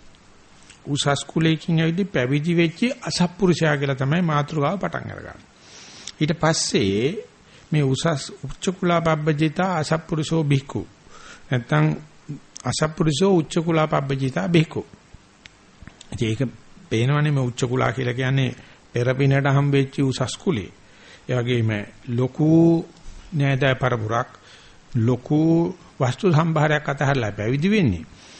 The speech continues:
ඊට පස්සේ පැවිදි වුණාට පස්සෙත් සරුවච්චන්හන්සේ නම කියලා අඬ ගන්නවා අසත්පුරුෂයි කියලා.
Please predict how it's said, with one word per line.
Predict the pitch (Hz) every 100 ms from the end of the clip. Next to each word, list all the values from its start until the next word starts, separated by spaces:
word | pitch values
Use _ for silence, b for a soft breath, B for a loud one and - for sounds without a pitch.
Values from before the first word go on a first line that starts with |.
| B B B -
ඊට | 143 131
පස්සේ | 156 190
පැවිදි | 175 135 147 165
වුණාට | 170 151
පස්සෙත් | 127 143 - 240 247 - - _ - B - - - - _ -
සරුවච්චන්හන්සේ | - 151 175 180 196 208 202
නම | 196 180
කියලා | 165 170 156
අඬ | 143
ගන්නවා | 131 175 190
අසත්පුරුෂයි | 175 - 180 127 -
කියලා. | 123 110